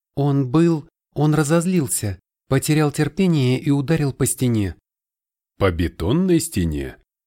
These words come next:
спрашивает врач. «Он долбаный маляр или что? Почему его волнует стена?» Виа кивает. «Я всё ещё ненавижу её, но дома больше никого не было,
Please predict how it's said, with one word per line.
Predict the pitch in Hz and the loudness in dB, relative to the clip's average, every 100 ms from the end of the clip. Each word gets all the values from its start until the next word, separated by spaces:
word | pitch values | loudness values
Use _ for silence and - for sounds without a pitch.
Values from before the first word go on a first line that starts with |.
| _ | _
спрашивает | - - 92 87 - 101 113 113 | -10 -6 -4 -4 -4 -2 -2 -4
врач. | 127 92 69 - - _ _ _ _ _ | -4 -6 -8 -12 -14 _ _ _ _ _
«Он | 92 104 107 | -2 0 0
долбаный | 107 131 104 123 127 | 0 -2 0 0 2
маляр | 131 139 156 170 - - | 2 2 0 -2 -4 -4
или | 120 135 | -2 -2
что? | - - - 65 - _ _ _ _ _ | -2 -6 -10 -12 -16 _ _ _ _ _
Почему | 90 - 104 120 139 | -2 0 2 4 4
его | 123 104 117 | 4 2 2
волнует | 113 135 147 117 101 - | 2 2 4 4 2 0
стена?» | - - 123 139 101 65 - _ _ _ _ _ - | -4 0 0 0 -2 -6 -16 _ _ _ _ _ -4
Виа | 107 139 123 101 | -2 -2 -2 -4
кивает. | - 90 85 69 67 - - _ _ _ _ - | -2 -2 -4 -8 -12 -16 -20 _ _ _ _ -4
«Я | 87 104 | 0 0
всё | 104 - 151 | -2 -2 -2
ещё | 131 - 135 | -2 -2 0
ненавижу | 131 131 135 147 85 | 2 0 -2 -4 -6
её, | 73 73 71 67 60 _ _ _ _ | -6 -6 -8 -10 -14 _ _ _ _
но | 92 92 90 | -2 0 2
дома | 78 90 95 95 | 0 0 0 0
больше | 90 101 - | -2 -4 -2
никого | 104 95 101 95 | -2 0 -2 -2
не | 95 110 | -2 -2
было, | 107 107 104 | -2 -2 -4